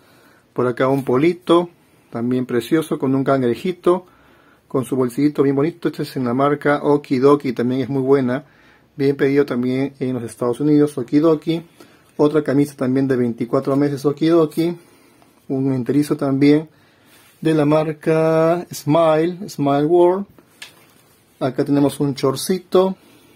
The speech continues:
Por acá también otro enterizo de la marca Okidoki en veinticuatro meses. Y por acá tenemos un polito bien bonito de Snoopy, ¿no? Bien bonito.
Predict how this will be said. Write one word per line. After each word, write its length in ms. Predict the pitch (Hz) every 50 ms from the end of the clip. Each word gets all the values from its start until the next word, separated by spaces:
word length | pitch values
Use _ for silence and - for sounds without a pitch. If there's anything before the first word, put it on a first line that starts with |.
| _ _ _ _ _ _
Por 120 | - 143 143
acá 180 | 139 147 143
también 400 | 139 147 135 135 135 135 143 147 143
otro 300 | 151 143 139 139 143 135
enterizo 720 | 131 120 127 135 156 170 175 170 - - 170 180 190 - _ _ _ _ _ _ _ - - _ _ _ _ _ _ _ _ _ _ _ _ -
de 120 | 117 120
la 80 | 113 117
marca 360 | 120 127 127 123 - 123 123 -
Okidoki 640 | 156 139 143 139 - 143 135 147 151 147 147 - 147
en 100 | 135 120
veinticuatro 540 | 123 120 113 - 123 - 147 135 135 160 165
meses. 540 | 170 170 160 - - 175 175 185 - - _ _ _ _ _ _ _ _ _ _ _ _ _ -
Y 80 | 175
por 120 | 175 190 190
acá 200 | 180 180 165 156
tenemos 380 | 160 160 160 160 160 151 -
un 140 | 175 165 151
polito 360 | - 151 165 170 170 - 170
bien 140 | 147 151 147
bonito 380 | 147 147 151 151 - 165 156 143
de 280 | 147 147 156 160 156 _ _ _ _ _ _ _ _ _ _ _ -
Snoopy, 600 | - - - 190 196 185 175 - 160 170 175 - _ _ _ _ -
¿no? 160 | 156 156 - _ -
Bien 100 | 147 127
bonito. 460 | 131 139 147 143 - 160 165 170